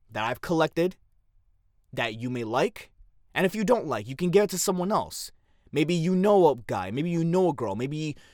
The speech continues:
you know, you, you know someone. It could be a pop figure. It could be comic books. It could be art. It could be, uh, metal pr-, no, not metal prints. I collect those things myself. I'm, I'm very particular on metal prints. <laughs> But as I said,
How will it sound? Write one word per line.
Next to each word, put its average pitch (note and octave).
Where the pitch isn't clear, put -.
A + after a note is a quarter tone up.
you D3
know, C#3+
you, C#3
you C#3+
know F3
someone. F#2+
It -
could F#3+
be F#3+
a F#3+
pop -
figure. G#2+
It G#2
could D#3
be D#3+
comic -
books. -
It C3+
could C#3+
be C#3+
art. C#3
It A#2
could D3+
be, D3+
uh, C#3
metal D#3+
pr-, -
no, G#2+
not G2+
metal F#2+
prints. F2+
I F#2+
collect G2+
those F#2
things F#2+
myself. F#2
I'm, F#2+
I'm F#2+
very G#2
particular G2
on F#2
metal F#2+
prints. -
<laughs> A3+
But D3
as E3
I D#3+
said, C#3+